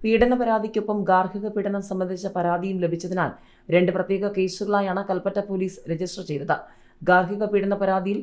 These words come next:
യുവതിയുടെ ഭർത്താവിന്റെ മാതാപിതാക്കൾക്കെതിരെയും കേസെടുത്തിട്ടുണ്ട്. ലൈംഗിക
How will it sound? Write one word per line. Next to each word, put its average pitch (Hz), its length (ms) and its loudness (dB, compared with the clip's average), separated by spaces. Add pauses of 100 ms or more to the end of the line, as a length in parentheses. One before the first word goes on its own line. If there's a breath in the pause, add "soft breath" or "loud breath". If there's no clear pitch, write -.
യുവതിയുടെ 185 420 0
ഭർത്താവിന്റെ 190 580 -4
മാതാപിതാക്കൾക്കെതിരെയും 190 960 -2 (100)
കേസെടുത്തിട്ടുണ്ട്. 196 680 -2 (500 soft breath)
ലൈംഗിക 190 400 4